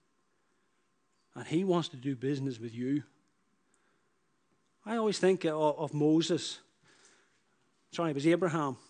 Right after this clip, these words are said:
with Sodom and Gomorrah. And Moses as well with the children of Israel. And it always amazes me the sway that God allowed them to have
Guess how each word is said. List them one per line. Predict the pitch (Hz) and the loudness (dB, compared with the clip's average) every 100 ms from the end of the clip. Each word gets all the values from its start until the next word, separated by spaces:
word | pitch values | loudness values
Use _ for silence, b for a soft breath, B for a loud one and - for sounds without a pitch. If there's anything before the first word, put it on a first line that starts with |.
| - | -14
with | 143 | -6
Sodom | - 156 156 | 2 4 4
and | 147 127 | 0 -2
Gomorrah. | 135 139 151 143 - _ _ - _ _ _ - - | -2 -2 -4 -6 -12 _ _ -20 _ _ _ -16 -4
And | 175 | 0
Moses | 196 226 214 151 | 0 0 -2 -4
as | 127 | -2
well | 143 160 | 0 0
with | 151 139 | 0 -6
the | |
children | 135 151 151 135 | -6 -4 -2 -2
of | 131 | -4
Israel. | 139 165 147 B B B B B B B B B B | -4 -6 -8 B B B B B B B B B B
And | 151 180 | -2 0
it | |
always | 233 247 175 | 2 2 2
amazes | 170 170 180 147 | 4 4 4 0
me | 139 165 | -2 0
the | 143 | -2
sway | - - - 151 165 180 190 156 - b b b b b b - | -4 -4 -6 -2 0 2 0 -4 -12 b b b b b b -10
that | 139 - | -10 -2
God | 156 165 156 | 0 0 0
allowed | 139 139 147 147 | -2 0 0 -2
them | 139 139 | -4 -4
to | 127 | -6
have | - 135 135 135 | -10 -10 -10 -12